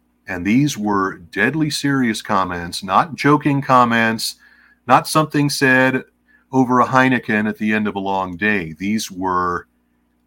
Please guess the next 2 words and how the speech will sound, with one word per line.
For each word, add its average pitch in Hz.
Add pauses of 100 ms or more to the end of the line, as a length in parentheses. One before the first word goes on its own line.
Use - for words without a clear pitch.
(200)
absolutely 110 (1600)
chilling 131